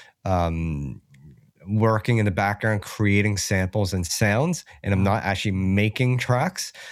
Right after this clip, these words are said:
Uh, and every track is different. Some tracks, the creativity just flows and it kind of writes itself. So a track could, uh, finish on its own in a,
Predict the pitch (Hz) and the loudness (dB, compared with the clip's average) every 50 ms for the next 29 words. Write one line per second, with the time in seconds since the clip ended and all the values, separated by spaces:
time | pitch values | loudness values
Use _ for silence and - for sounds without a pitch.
0 | - - - _ - 107 107 104 101 101 98 98 82 - - _ _ _ _ _ | -20 -20 -12 _ 0 2 2 4 4 4 2 2 0 -4 -8 _ _ _ _ _
1 | - 127 127 127 120 - 117 139 139 170 175 156 - - - 135 131 139 139 - | -2 0 0 0 0 0 0 0 2 0 0 0 -2 -2 0 0 0 0 -2 -6
2 | 110 92 110 107 98 92 - 120 - - - 101 90 80 - - - - _ _ | -6 -2 -2 -2 0 0 0 0 -2 0 -2 -2 -2 -2 -6 -14 -20 -20 _ _
3 | _ _ - - - 147 147 151 - - 135 131 123 131 127 - - - - _ | _ _ -6 -2 -2 0 0 -2 0 0 0 2 2 0 -2 -2 -8 -10 -14 _
4 | _ _ _ _ - - - - - 127 117 110 101 - - 117 110 117 117 123 | _ _ _ _ -10 -8 -8 0 2 4 4 4 2 2 0 2 2 2 2 4
5 | 117 110 113 - _ _ _ _ _ _ - 110 101 - - - 123 117 110 117 | 2 2 0 -4 _ _ _ _ _ _ -4 -4 -4 -4 -2 0 2 4 4 4
6 | 117 107 110 92 98 95 90 92 92 - 123 117 110 104 95 92 87 113 113 117 | 2 2 0 0 0 2 2 0 0 0 0 0 0 0 -2 -2 0 0 0 0
7 | 120 - - 101 85 - - 107 87 78 - - - 104 92 - - - 113 113 | -2 -2 -6 -6 -6 -4 -2 -2 -2 -2 -2 -2 -2 -2 0 0 0 0 0 0
8 | - - - 104 85 - - - - - - - _ _ _ _ _ 92 92 87 | -2 -2 -2 -4 -4 -4 -10 -16 -18 -18 -20 -20 _ _ _ _ _ -2 0 0
9 | 85 80 - - 131 117 110 110 104 - 117 110 101 98 92 - 107 110 117 110 | 0 -2 -2 -2 0 2 2 0 0 0 0 0 0 0 0 0 0 2 2 2
10 | 101 90 92 | 0 0 -2